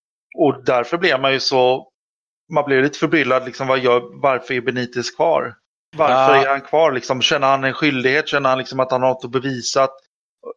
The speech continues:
Speaker 1: även när allting går emot mig så är jag så pass bra tränare så att jag kan hjälpa laget att hålla sig kvar.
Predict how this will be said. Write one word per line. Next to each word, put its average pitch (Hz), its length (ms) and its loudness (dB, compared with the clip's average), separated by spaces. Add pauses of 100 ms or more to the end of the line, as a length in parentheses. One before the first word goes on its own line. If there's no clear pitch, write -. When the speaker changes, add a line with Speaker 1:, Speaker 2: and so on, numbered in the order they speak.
(200)
Speaker 1:
även 135 260 2
när 131 80 2
allting 135 260 -2
går 127 140 0
emot 127 300 -2
mig 131 100 0
så 135 120 -2
är 131 160 2
jag 123 140 0
så 127 80 -6
pass 123 220 -4
bra 127 540 0
tränare 123 360 0
så 127 100 -2
att 123 80 -4
jag 127 100 0
kan 127 120 -2
hjälpa 123 300 0
laget 123 300 0
att - 80 -18
hålla 123 400 0
sig 120 120 -8
kvar. 135 220 2